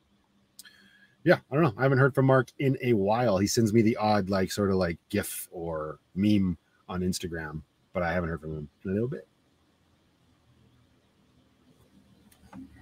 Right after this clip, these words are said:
Oh, so yeah, I mean, I mentioned it earlier. So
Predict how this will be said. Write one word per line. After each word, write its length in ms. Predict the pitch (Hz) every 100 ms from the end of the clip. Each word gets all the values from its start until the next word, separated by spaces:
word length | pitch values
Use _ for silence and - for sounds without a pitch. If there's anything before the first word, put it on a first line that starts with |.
| - - - - - - - - - - - - - -
Oh, 800 | 196 208 196 180 151 120 98 113
so 220 | - -
yeah, 260 | 160 175 160
I 80 | 143
mean, 180 | 156 156
I 60 |
mentioned 260 | 147 160 151
it 80 | 147
earlier. 280 | 147 147
So 340 | 123 139 127